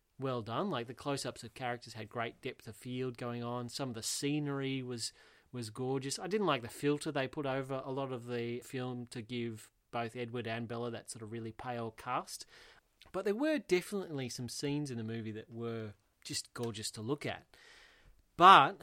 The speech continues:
the thing that really brought it down for me, apart from the pared down, perhaps too much script, was the actors. The, uh, the two lead actors, Bella and,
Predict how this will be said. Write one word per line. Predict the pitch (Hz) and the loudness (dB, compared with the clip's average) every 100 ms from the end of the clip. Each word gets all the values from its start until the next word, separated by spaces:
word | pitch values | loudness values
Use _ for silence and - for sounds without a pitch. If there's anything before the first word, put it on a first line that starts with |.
| - - | -10 -8
the | 151 | -6
thing | - 202 196 | 0 2 4
that | 170 | 2
really | 135 147 151 | 4 6 6
brought | 135 131 127 | 4 2 -2
it | 123 | -2
down | 123 127 139 | -2 -2 -2
for | - 123 | -4 -6
me, | 110 110 123 _ - | -6 -8 -10 _ -6
apart | 147 185 175 180 | -6 2 2 2
from | 147 127 117 | -2 -2 -4
the | 110 | -6
pared | - 127 120 110 101 | -6 -2 -2 -4 -6
down, | 117 110 107 107 - _ _ - | -4 -2 -4 -8 -12 _ _ -12
perhaps | 123 135 - - | -8 -8 -8 -8
too | 180 | -4
much | 202 202 - | -2 -4 -4
script, | - - 220 - - - - - - | -6 0 -2 -2 -20 -20 -20 -14 -2
was | 160 160 143 | 2 2 2
the | 156 | 4
actors. | 190 - 339 113 - - - | 4 2 -2 -2 -4 -8 2
The, | 170 185 - _ - - - - - | 4 4 -2 _ -14 -14 -14 -20 -20
uh, | 151 143 - - _ - - - _ _ - | -18 -18 -20 -20 _ -20 -20 -20 _ _ -8
the | |
two | 190 - 262 214 | -6 -4 -2 4
lead | 175 170 | 6 8
actors, | 151 156 151 131 | 6 4 -4 0
Bella | 151 160 160 156 147 | 2 4 6 4 2
and, | 135 127 117 | 0 -4 -6